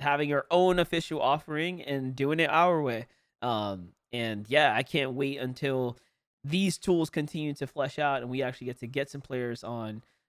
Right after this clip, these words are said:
a functioning map to really see what is possible.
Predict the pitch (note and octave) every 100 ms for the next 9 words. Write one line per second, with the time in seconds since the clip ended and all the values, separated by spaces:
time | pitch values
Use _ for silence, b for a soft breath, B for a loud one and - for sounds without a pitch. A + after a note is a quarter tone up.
0 | _ - G2+ G2 - A3+ G#3+ E3 D3+ C3+
1 | B2 G2+ - _ B2+ B2 C#3+ D3 C#3 -
2 | - A#2 A2 _ _ _ _ G2+ A2+ A2+
3 | - A2 G2+ F#2 - _ - A2 - G#2+
4 | G2 D2+